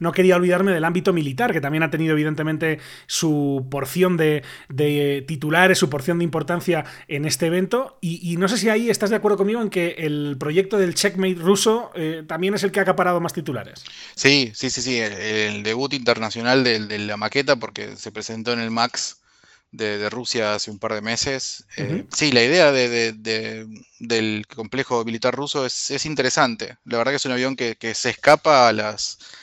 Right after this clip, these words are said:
Speaker 2: a las generales de la ley, ¿no? O sea, un bimotor pesado, que en este caso es un mon-, monomotor pesado,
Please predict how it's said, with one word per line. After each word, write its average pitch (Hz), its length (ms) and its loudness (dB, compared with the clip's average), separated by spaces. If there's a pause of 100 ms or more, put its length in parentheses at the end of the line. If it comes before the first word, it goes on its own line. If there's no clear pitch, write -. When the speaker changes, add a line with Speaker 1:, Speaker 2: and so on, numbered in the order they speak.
(180)
Speaker 2:
a 120 80 -2
las 110 140 2
generales 123 340 6
de 127 60 8
la 113 100 8
ley, 120 240 8
¿no? 123 160 -2
O 113 60 -6
sea, 107 300 -8
un 110 160 -12
bimotor 113 440 -6
pesado, 139 600 0
que 110 180 -20
en 110 100 -6
este 113 160 -8
caso 120 200 -4
es 120 40 -8
un 110 80 -8
mon-, 113 220 -6
monomotor 113 580 -6
pesado, 147 500 0